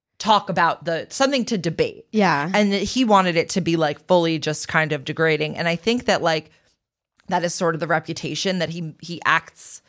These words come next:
Speaker 1: he directs out these things that he's saying they're art, but they're actually, you know, kind of a wish fulfillment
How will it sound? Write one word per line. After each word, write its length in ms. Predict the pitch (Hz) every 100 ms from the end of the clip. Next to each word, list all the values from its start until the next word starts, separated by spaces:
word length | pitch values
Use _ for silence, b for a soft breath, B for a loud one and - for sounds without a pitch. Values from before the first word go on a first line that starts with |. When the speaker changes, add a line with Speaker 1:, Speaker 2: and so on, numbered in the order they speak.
| b b b b
Speaker 1:
he 160 | - 180
directs 420 | 175 165 165 - -
out 240 | 160 -
these 420 | 160 147 - - -
things 440 | - 180 160 151 -
that 260 | 160 - _
he's 360 | - 180 160
saying 320 | - 175 160 160
they're 220 | 156 -
art, 320 | 170 170 -
but 120 | 175
they're 120 | 165 -
actually, 800 | 160 - - 151 151 147 147 _ _
you 140 | 156
know, 160 | 143 139
kind 320 | - 147 143
of 120 | 143 139
a 300 | 147 143 143 _ _ -
wish 280 | 175 214
fulfillment 840 | - 180 170 156 151 139 - - -